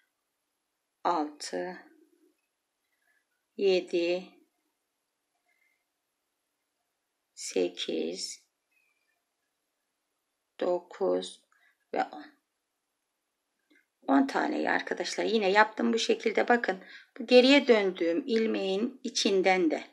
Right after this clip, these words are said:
giriyorum bu şekilde. İlmeğin içine girmeyi unutmayın. Daha meyilli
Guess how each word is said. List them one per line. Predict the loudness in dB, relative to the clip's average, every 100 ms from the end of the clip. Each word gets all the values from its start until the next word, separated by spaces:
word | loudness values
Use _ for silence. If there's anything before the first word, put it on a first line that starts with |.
| _ _ _ _ -20 _ _
giriyorum | 0 4 6 4 0 -2
bu |
şekilde. | -2 -2 -2 -2 0 0 -2 0
İlmeğin | 0 2 0
içine | -2 -4
girmeyi | -4 -2 -4 -4 -6
unutmayın. | -8 -2 0 0 -2 -10 _ -20 -20 -20 _ 0
Daha | 4 4
meyilli | 4 0 0 0